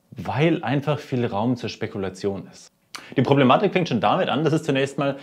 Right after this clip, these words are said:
keinen Gründungsbericht aus Hand der Templer selbst gibt. Das ist schon mal Mist. Selbst wenn er natürlich mit Vorsicht zu genießen wäre, das ist ganz klar.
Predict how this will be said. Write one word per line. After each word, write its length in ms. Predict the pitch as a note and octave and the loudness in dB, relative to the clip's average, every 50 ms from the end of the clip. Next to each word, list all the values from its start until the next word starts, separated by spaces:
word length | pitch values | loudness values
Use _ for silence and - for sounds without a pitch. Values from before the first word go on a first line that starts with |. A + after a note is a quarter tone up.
| - - _ | -16 -16 _
keinen 380 | - A2+ A2+ B2+ C#3+ D3 C#3+ C3 | 0 2 2 4 4 4 2 4
Gründungsbericht 680 | - A#2+ B2+ C3+ B2+ - - - G#2 A2+ A2+ A2 - - - - - | 4 4 4 4 2 2 0 -2 -2 -2 -2 -4 -8 -16 -20 -10 -4
aus 180 | - A2+ - - | -2 -2 0 0
Hand 140 | - G2+ A2 | 0 2 2
der 80 | G#2+ | 0
Templer 340 | - F#2 E2+ D#2 F2 G2+ F#2+ | 0 -4 -6 -6 -6 -6 -8
selbst 360 | F#2 - F2+ E2+ E2 - - - | -6 -8 -8 -10 -10 -12 -16 -20
gibt. 260 | - - _ - - _ _ _ _ _ _ _ _ _ _ _ _ - | -20 -20 _ -20 -20 _ _ _ _ _ _ _ _ _ _ _ _ 2
Das 160 | B2+ A2 A2 | 2 4 4
ist 120 | A#2+ A#2 | 2 0
schon 120 | - A2+ G#2 | 0 0 0
mal 100 | G2 F#2 | 0 0
Mist. 460 | F2 E2 E2 E2 - - - _ _ - - - _ _ _ _ _ _ _ - _ | -2 -4 -6 -8 -12 -18 -20 _ _ -20 -20 -20 _ _ _ _ _ _ _ -20 _
Selbst 240 | - A#2 A2+ - - | 4 4 4 6 4
wenn 100 | C3 A#2+ | 4 4
er 60 | A2 | 4
natürlich 340 | G#2+ G2+ - - A#2 G#2+ F#2 | 4 2 2 2 2 2 2
mit 100 | G2 F#2 | 0 -4
Vorsicht 460 | - - G#2+ A2 G#2+ - F#2 E2 - | -2 2 6 6 6 6 4 -2 -8
zu 100 | - E2+ | -10 -8
genießen 380 | D#2+ E2+ D#2+ E2 D#2+ - F2 F2 | -8 -6 -6 -6 -6 -6 -6 -6
wäre, 240 | E2+ E2 E2+ F2 E2+ | -6 -6 -6 -6 -6
das 140 | F2+ F2+ | -4 -6
ist 120 | G2 F2 - | -6 -6 -8
ganz 220 | F2+ E2 D#2+ - | -10 -10 -10 -12
klar. 320 | - - D#2+ - - - | -12 -12 -12 -12 -12 -14